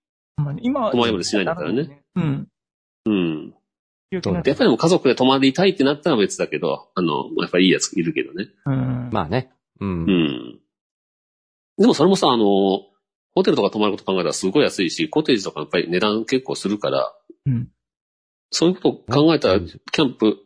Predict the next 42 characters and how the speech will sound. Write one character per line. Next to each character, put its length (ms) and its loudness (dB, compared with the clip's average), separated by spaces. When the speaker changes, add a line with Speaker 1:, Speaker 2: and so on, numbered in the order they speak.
Speaker 2:
ね、 120 2
テ 120 0
ン 40 2
ト 80 -12
買 80 2
っ 40 -2
た 40 -4
方 80 0
が 60 2
安 220 0
い 40 2
よ 100 0
っ 40 -16
て 140 -8
い 80 -2
う 60 -10
感 180 -2
じ 80 -4
に 20 -4
な 80 0
っ 20 -2
て 80 -2
く 60 -2
る 60 -12
け 60 -20
ど 80 -20
ね。 120 -4
Speaker 1:
そ 60 -8
う 40 -6
だ 80 -10
ね。 200 -4
Speaker 2:
う 60 2
ん。 400 0
Speaker 3:
う 140 -2
ん。 40 0
Speaker 2:
外 180 4
泊 260 2
し 60 -2
て 280 2
ね、 300 2
毎 160 2
回、 460 0